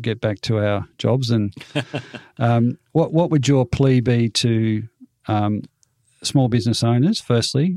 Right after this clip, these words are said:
and then to, to, in terms of taking action, and secondly, to,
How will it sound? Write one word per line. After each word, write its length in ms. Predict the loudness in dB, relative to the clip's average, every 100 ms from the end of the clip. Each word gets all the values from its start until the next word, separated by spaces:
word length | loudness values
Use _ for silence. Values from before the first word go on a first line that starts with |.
| -6
and 200 | -4 -2
then 420 | -2 -2 -2 -4 -8 _
to, 180 | -6 -6 _
to, 380 | -2 -2 -2 -6 _ _ _ -14
in 300 | -8 -6 -6
terms 260 | -4 -4 -6
of 80 |
taking 360 | -4 -4 -2 -4
action, 280 | -4 -4 -4
and 140 | -2
secondly, 400 | -2 -2 -2 -2
to, 460 | -2 -2 0 -2